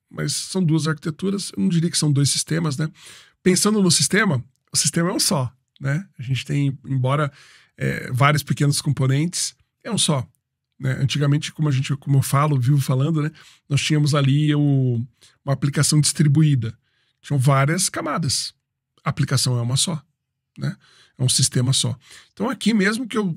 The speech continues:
que eu tenha uma conotação de usar o mesmo microcomponente pra várias coisas, uma A P I, por exemplo, pra integrações externas, em outro momento ela ali fazendo um papel meio que de B F F pra um, pra um front-end,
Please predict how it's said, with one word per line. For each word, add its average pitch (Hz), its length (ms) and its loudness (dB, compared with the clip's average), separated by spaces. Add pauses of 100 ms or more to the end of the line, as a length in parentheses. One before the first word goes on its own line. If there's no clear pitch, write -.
(140)
que 175 60 0
eu 160 40 2
tenha 165 200 2
uma 170 100 2
conotação 160 560 0
de 147 100 2
usar 143 160 2
o 147 60 4
mesmo 156 400 4
microcomponente 143 760 0
pra 139 140 0
várias 139 300 0
coisas, 131 600 -2 (420)
uma 135 120 -4
A - 20 -2
P 156 140 2
I, 143 160 4
por 131 160 -2
exemplo, 135 340 0
pra 135 100 -4
integrações 127 540 0
externas, 143 720 0 (460)
em 151 80 6
outro 147 220 2
momento 143 520 2
ela 139 240 2
ali 135 160 0
fazendo 135 320 0
um 135 60 2
papel 139 320 0
meio 135 160 2
que - 100 -8
de 139 80 4
B 131 100 2
F 135 280 0
F 135 280 0
pra 127 140 -6
um, 123 280 0
pra - 140 -8
um 135 40 2
front-end, 147 840 0